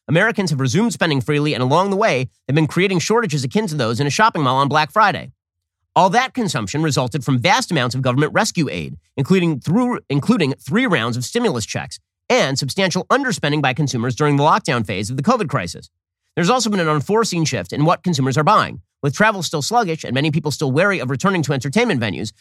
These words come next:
a hunk of purchasing has moved to goods, particularly cars, electronics, and building materials, for which production and distribution capacity is limited. It's a classic economic case of too much money chasing too few goods, resulting in both higher prices and, giving the extreme surge in demand,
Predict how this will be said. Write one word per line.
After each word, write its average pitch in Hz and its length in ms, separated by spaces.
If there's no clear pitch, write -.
a 147 100
hunk 214 180
of 151 80
purchasing 143 380
has 120 120
moved 147 220
to 185 80
goods, 107 400
particularly 165 460
cars, 151 340
electronics, 139 460
and 131 80
building 196 240
materials, 95 480
for 170 100
which 160 140
production 180 340
and 147 80
distribution 160 580
capacity 123 420
is 156 100
limited. 190 300
It's 117 120
a 139 40
classic 208 440
economic 160 380
case 117 200
of 127 100
too 233 180
much 190 260
money 104 300
chasing 151 300
too 95 160
few 165 200
goods, - 380
resulting 180 400
in 135 80
both 131 180
higher 208 220
prices 135 380
and, 127 180
giving 151 180
the 143 80
extreme 175 400
surge 175 260
in 165 60
demand, 156 400